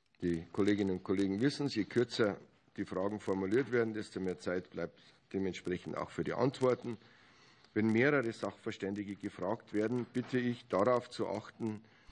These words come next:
dass den folgenden Experten ebenfalls Zeit zur Antwort bleibt. Mit Blick auf die Auflösung der Fraktion Die Linke hat der Ausschuss beschlossen, den beratenden Mitgliedern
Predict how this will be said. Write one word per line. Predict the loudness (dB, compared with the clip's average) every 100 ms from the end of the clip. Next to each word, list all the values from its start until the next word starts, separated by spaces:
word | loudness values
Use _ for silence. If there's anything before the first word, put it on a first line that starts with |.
| -20 -20 -20 _
dass | 0 0
den | 0 -4
folgenden | 0 2 4 2 2 2
Experten | -2 -10 -6 -4 -4 -4 -6
ebenfalls | -2 -2 -2 0 2 2 -2 -14
Zeit | -2 2 2 0 -6
zur | -4 -2 -2
Antwort | -4 -4 -6 -6
bleibt. | -8 -8 -8 -20 -20 -20 _ -20 -20 _ -20 -20 _ _
Mit | 0 0 -4 0
Blick | 0 2
auf | 0 0
die | -4 0
Auflösung | 2 2 0 0 0
der | 0 -2
Fraktion | -2 -4 -2 0 2
Die | 2
Linke | 2 2 4 4
hat | 4 2
der | 2
Ausschuss | 0 -4 -6
beschlossen, | -6 0 0 0 0 -2 -2 -12 -20 -20 -20 -20 -20 _ 2
den | 4
beratenden | 4 4 2 2 0 0
Mitgliedern | -4 -4 2 4 4 0